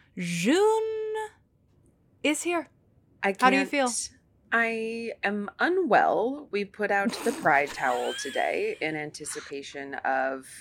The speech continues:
Speaker 2: such an event as the
Speaker 1: Yeah.
Speaker 2: turning of the month. Um,
Speaker 1: Yeah.
Speaker 2: the Easter bunnies went away. We did laundry this morning. So the Easter bunnies went away and the
Speaker 1: Yeah.
Speaker 2: pride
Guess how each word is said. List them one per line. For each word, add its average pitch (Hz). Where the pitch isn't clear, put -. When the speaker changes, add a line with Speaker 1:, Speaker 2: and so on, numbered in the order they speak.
Speaker 2:
such -
an 156
event 151
as 156
the 151
Speaker 1:
Yeah. 220
Speaker 2:
turning 156
of 156
the 156
month. 151
Um, 160
Speaker 1:
Yeah. 185
Speaker 2:
the -
Easter 180
bunnies 175
went 175
away. 156
We 180
did 160
laundry 139
this 120
morning. 120
So -
the -
Easter 156
bunnies 156
went 156
away 151
and 160
the 185
Speaker 1:
Yeah. 175
Speaker 2:
pride 156